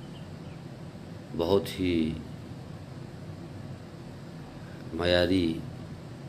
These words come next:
शायर भी हैं और सोशल कारकुन भी हैं,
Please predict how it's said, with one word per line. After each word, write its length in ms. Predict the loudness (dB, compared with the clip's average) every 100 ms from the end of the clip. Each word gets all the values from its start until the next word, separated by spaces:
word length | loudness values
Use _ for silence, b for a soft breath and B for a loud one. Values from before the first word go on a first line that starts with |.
| -10 -10 -10 -10 -10 -10 -10 -10 -8 0
शायर 280 | 4 8 8
भी 200 | 6 6
हैं 340 | 6 4 2 -4 -10 -10 -10 -10 -10 -10 -10 -10 -10 -10 -10 -8 0
और 640 | 4 4 4 2 2 0 -4 -8 -10 -10 -12 -12 -10 -10 -10 -10 -10 -10 -10 -10 -10 -10 -10 -14 _ _ _ _ -12 -10 -10 -10 -10
सोशल 580 | -8 0 0 4 6 6
कारकुन 540 | 6 4 4 4 6
भी 180 | 8 8
हैं, 340 | 8 2 -2